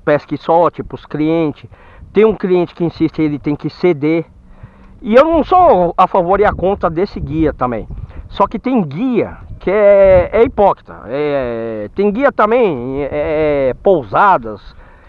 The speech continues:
pescadores que são hipócritas. É, é mais ou menos assim que funciona. Enquanto favorece o bolso dele, tá valendo.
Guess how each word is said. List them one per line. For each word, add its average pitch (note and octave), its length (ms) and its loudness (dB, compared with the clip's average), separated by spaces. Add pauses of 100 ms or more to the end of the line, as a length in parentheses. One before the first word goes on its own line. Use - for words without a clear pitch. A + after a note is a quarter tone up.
(140)
pescadores E3+ 680 0
que - 100 -20
são G#3 140 0
hipócritas. - 600 -2
É, A2+ 880 -4
é D3 160 -2
mais F3 160 0
ou F#3+ 60 -4
menos G#3 180 0
assim G3 200 -4
que F#3 100 -10
funciona. D#3 600 -8 (540)
Enquanto A3+ 300 0
favorece G3+ 480 2
o E3 40 -8
bolso D3 260 -6
dele, D3+ 260 -4
tá D3 160 -2
valendo. D3 400 -2